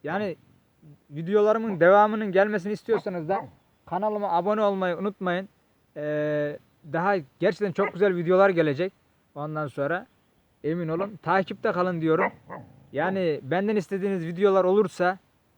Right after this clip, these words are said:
alta yorum yazmaktan çekinmeyin. Sizin için elimden gelen her şeyi yapacağım. Şimdilik size Allah'a emanet ediyorum. Şurada önerdiğim şu tarafta olması lazım. Ya şu tarafta, şu tarafta. O videoyu da izlerseniz çok mutlu olurum.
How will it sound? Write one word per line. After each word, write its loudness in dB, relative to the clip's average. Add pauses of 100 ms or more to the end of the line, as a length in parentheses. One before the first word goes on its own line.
(220)
alta -4
yorum 2
yazmaktan 0
çekinmeyin. -6
Sizin -8
için -8
elimden -4
gelen -2
her 0
şeyi -4
yapacağım. 2 (920)
Şimdilik -2
size -4
Allah'a 4
emanet -2
ediyorum. 0 (240)
Şurada -2
önerdiğim 0 (320)
şu -20
tarafta 2
olması -4
lazım. -2
Ya 2
şu -8
tarafta, -2
şu -18
tarafta. -4 (320)
O 0
videoyu 2
da 2
izlerseniz 0
çok -2 (200)
mutlu -2
olurum. 4